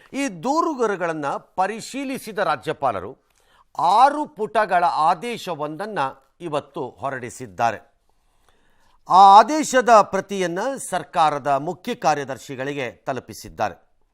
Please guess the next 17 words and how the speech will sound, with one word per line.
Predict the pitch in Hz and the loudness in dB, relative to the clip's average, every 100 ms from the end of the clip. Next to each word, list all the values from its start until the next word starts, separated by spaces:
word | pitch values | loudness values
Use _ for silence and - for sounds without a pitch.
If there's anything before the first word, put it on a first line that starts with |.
| _ _ _ _ _ _ 131 | _ _ _ _ _ _ -4
ದೂರುದಾರರು | 214 196 175 208 269 208 151 _ | -4 -2 0 -2 -2 -8 -10 _
ಇವತ್ತು | 175 196 254 - 285 | -14 -6 -6 -6 -8
ರಾಜಭವನಕ್ಕೆ | 240 156 165 147 143 139 131 131 | 0 0 -2 -6 -6 -6 -10 -12
ತೆರಳಿದ್ರು. | - 147 151 175 196 - _ _ _ _ | -6 -6 -4 -6 -10 -16 _ _ _ _
ಪ್ರಾಸಿಕ್ಯೂಷನ್ಗೆ | 131 147 160 - 151 - 147 139 131 120 - _ _ | -2 -2 -4 -12 -12 -10 -12 -10 -8 -10 -14 _ _
ನೀಡಿರುವ | 135 160 139 139 175 131 - _ - | -12 -10 -8 -6 0 0 -2 _ -12
ಅನುಮತಿ | 135 185 262 254 240 185 | -10 -8 -6 -6 -8 -10
ಪತ್ರವನ್ನ | - 147 - 135 113 190 | -10 -10 -10 -10 -10 -12
ಪಡೆದುಕೊಂಡ್ರು. | 202 220 123 - 101 80 - - | -2 -2 -2 -8 -14 -14 -20 -2
ಕಾರಣ, | 147 214 262 262 _ _ - _ | 0 0 -4 -8 _ _ -20 _
ನಾಳೆ | 170 190 240 320 330 | -2 2 4 4 4
ಅವರು | 262 220 | 2 -2
ನ್ಯಾಯಾಲಯದಲ್ಲಿ | 190 185 190 240 262 254 240 208 208 196 | -6 0 0 2 0 -2 -6 -8 -8 -10
ತಮ್ಮ | - 190 190 180 165 147 _ _ _ _ _ _ _ _ _ - | -2 -2 0 0 0 -4 _ _ _ _ _ _ _ _ _ 2
ಕಾನೂನಿನ | 226 240 277 294 254 | 6 6 4 -6 -4
ಹೋರಾಟವನ್ನು | 196 170 208 226 226 202 190 | -2 0 2 2 2 -6 -8
ಮುಂದುವರಿಸುವುದಾದರೆ, | 175 196 202 180 151 156 143 135 127 123 120 101 | -10 -8 -8 -8 -10 -14 -4 -2 -2 -6 -8 -12